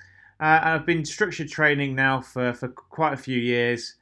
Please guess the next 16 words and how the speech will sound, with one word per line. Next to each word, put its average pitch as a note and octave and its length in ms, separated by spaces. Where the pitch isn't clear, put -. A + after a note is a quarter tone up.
uh, B2 40
and B2+ 320
I've B2 120
taken C#3 380
my B2+ 180
British D3 320
Triathlon B2 520
coaching C#3+ 360
badges, C#3+ 460
and D3+ 140
I'm E3 100
also D#3 180
taking C3+ 340
some B2 260
coaching B2 400
qualifications, A2 1040